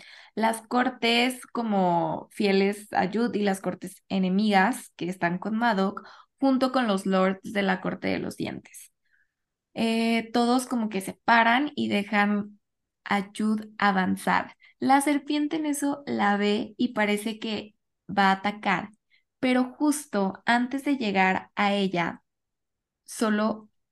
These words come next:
la ve. Yud en ese momento piensa en cómo se está sintiendo Cardan, así de que es que yo no sé si Cardan, pues, está ahí atrapado y si realmente está sintiendo, si es consciente de todo esto.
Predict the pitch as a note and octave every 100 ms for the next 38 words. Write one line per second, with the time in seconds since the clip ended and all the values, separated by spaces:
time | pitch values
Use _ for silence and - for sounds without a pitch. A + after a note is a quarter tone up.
0 | _ - G3 F3+ F3+ - - _ - -
1 | _ A3+ C#4 D#4 - D#4 D4+ D4+ D#4 C#4+
2 | B3 A#3 A#3 A3+ D4+ - _ B3+ A#3+ B3+
3 | B3 B3+ A#3 A#3 A#3+ B3+ - - _ _
4 | A#3+ B3 A#3 - - B3 B3+ A3 A#3+ A3+
5 | A3+ A3 A3 G3 G3 F#3+ G3 A3 A3 A3+
6 | A3+ C4 C4 B3 B3 B3+ - B3 B3 -
7 | B3 A#3 A3+ A3 A3+ A3+ B3 A3+ A3 A3
8 | A3 A3 A#3 A#3 A#3 A3+ A3 A3+ A3+ A3+
9 | A3 A3 G#3+ - A3 G#3+ G#3+ A3 A3 -
10 | G#3+ G#3+ G#3+ A3+ A3 A3+ A3+ G#3+ A3+ G#3+
11 | G#3+ A3+ G#3+ A3 G#3+ G#3 G#3 G#3 G#3 -
12 | G#3